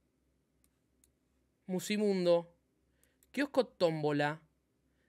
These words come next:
Dieguito. A la cabeza. A ver, ¿tenemos un teléfono en algún lado? No. No, no, no. Buscamos teléfonos. ¡Jujuy! <laughs> Eh, amigo, me gustó este lugar. Está lindo, me gusta, no sé. Es como una especie de,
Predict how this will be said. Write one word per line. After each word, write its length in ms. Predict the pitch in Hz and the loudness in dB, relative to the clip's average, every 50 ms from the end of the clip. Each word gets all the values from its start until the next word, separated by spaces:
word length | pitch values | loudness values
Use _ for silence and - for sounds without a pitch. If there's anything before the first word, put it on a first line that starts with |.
| _ _ | _ _
Dieguito. 720 | - 190 190 202 202 208 180 147 - - 165 160 156 151 - _ _ _ | -2 0 0 0 0 -2 -4 -4 -2 0 0 0 0 -4 -8 _ _ _
A 100 | - - | -14 -10
la 120 | 147 147 139 | -8 -8 -6
cabeza. 520 | - 156 165 214 320 339 - - - 349 349 359 359 359 _ _ _ _ _ _ _ _ _ _ _ _ _ _ _ | -6 -4 -4 -2 -4 -4 -6 -10 -10 -10 -10 -10 -10 -14 _ _ _ _ _ _ _ _ _ _ _ _ _ _ _
A 60 | - | -10
ver, 80 | 147 170 | -6 -6
¿tenemos 180 | 196 196 196 | -4 -4 -4
un 80 | 190 185 | -4 -2
teléfono 320 | 160 156 165 220 - 247 | -2 -2 -2 -2 -2 -2
en 60 | 202 175 | -4 -2
algún 160 | 160 160 170 | -2 -2 -2
lado? 220 | 208 269 294 233 | -2 -2 -2 -2
No. 460 | 170 156 160 185 226 285 320 330 339 - _ _ _ | -4 -4 -4 -4 -4 -6 -6 -10 -12 -16 _ _ _
No, 200 | - 165 185 202 | -12 -8 -8 -6
no, 100 | 214 190 | -6 -6
no. 380 | 180 185 214 277 320 349 359 - _ _ _ _ _ _ _ _ _ _ _ _ | -6 -6 -6 -8 -8 -10 -14 -18 _ _ _ _ _ _ _ _ _ _ _ _
Buscamos 280 | - - - 196 196 - | -14 -8 -6 -6 -4 -2
teléfonos. 360 | 175 156 135 135 123 131 - | -4 -4 -4 -4 -8 -8 -4
¡Jujuy! 440 | - 254 302 - 330 302 311 349 - | 2 2 4 6 6 4 4 2 0
<laughs> 60 | - - - 381 403 - 415 - - 339 - - - - - - - - | -2 4 8 8 10 10 8 6 6 -4 -4 -4 -20 -20 -18 -16 -16 -4
Eh, 80 | - 349 | 2 4
amigo, 200 | 339 339 427 392 | 4 6 6 6
me 60 | 294 | 6
gustó 180 | 262 269 - 262 | 6 4 4 0
este 100 | - - | -2 0
lugar. 340 | 233 208 208 196 196 208 - _ _ | 2 4 4 4 2 -2 -10 _ _
Está 160 | _ - 370 | _ -14 -10
lindo, 200 | 494 508 392 254 | -6 0 0 2
me 80 | 269 311 | 2 2
gusta, 300 | 440 440 - 285 240 247 | 0 -2 -2 -2 0 0
no 80 | 277 | -2
sé. 100 | 320 - 494 453 427 403 _ _ _ _ _ _ _ _ _ _ _ _ _ _ _ _ - | -2 -2 -2 -2 -2 -8 _ _ _ _ _ _ _ _ _ _ _ _ _ _ _ _ -8
Es 60 | 262 | -4
como 100 | - 339 | -2 2
una 120 | 349 330 | 2 2
especie 340 | 294 - - 330 - - 302 | 2 2 0 0 2 4 4
de, 300 | 247 226 - - - 135 | 4 4 2 -4 -14 -18